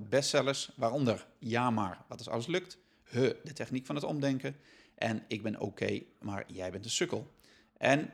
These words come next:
natuurlijk voor deze podcast, eh, belangrijk, zijn boek Lastige kinderen, heb jij even geluk. En dat gaat over een radicaal andere manier naar kijken, ehm, om te kijken naar opvoeden en onderwijs.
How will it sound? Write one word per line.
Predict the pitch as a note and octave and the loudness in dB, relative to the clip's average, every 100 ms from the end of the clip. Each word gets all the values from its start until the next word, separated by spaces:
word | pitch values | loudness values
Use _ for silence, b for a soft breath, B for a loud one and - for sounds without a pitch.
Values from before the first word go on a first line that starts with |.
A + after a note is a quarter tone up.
| - - | -12 -8
natuurlijk | A2 B2+ A#2 | -2 -2 -2
voor | - C3 A#2+ - - | -4 0 0 -2 -6
deze | A#2 C3 C3 | 2 2 2
podcast, | C3+ - A#2+ A2 - | -4 0 0 0 -2
eh, | - G#2+ G#2+ G#2+ G#2+ | -4 -2 0 0 -2
belangrijk, | G2+ - A#2+ C3+ B2 A#2 - | -6 0 4 4 4 0 -2
zijn | A2+ A2+ G2 | -4 -2 -2
boek | A2+ - | -4 -6
Lastige | - A2 A#2+ G#2+ G#2+ | -4 -2 -2 -2 -6
kinderen, | - G2+ G2 G2+ | -6 -4 -4 -6
heb | G2 G2 | -6 -4
jij | G#2 F2+ | -2 -2
even | G2+ A2+ | -4 -2
geluk. | C#3+ A2+ - B B B B B B | 2 2 0 B B B B B B
En | - A2+ | -12 -8
dat | A2 | -6
gaat | - G2+ | -6 -6
over | G#2 G#2 A2+ | -4 -4 -4
een | G#2 | -2
radicaal | A2 G2+ - A#2 B2 | -2 -2 0 2 2
andere | - B2 C3+ C#3+ | 0 0 2 2
manier | C3+ B2 B2 A#2+ - | 2 2 2 -4 -10
naar | G#2+ F#2 | -8 -6
kijken, | - G#2+ G#2+ G#2+ - _ | -2 0 -2 -4 -8 _
ehm, | A2+ G#2+ G#2 G2+ G2 G2 F#2+ G2 - - _ _ _ _ _ _ _ - | -10 -8 -8 -8 -8 -8 -10 -10 -14 -18 _ _ _ _ _ _ _ -8
om | A#2+ | -6
te | |
kijken | - A2+ G#2+ | 0 0 0
naar | G#2+ | -4
opvoeden | - - G#2 F#2+ | -6 -8 -8 -8
en | - | -10
onderwijs. | E2+ F2 - - | -12 -14 -16 -16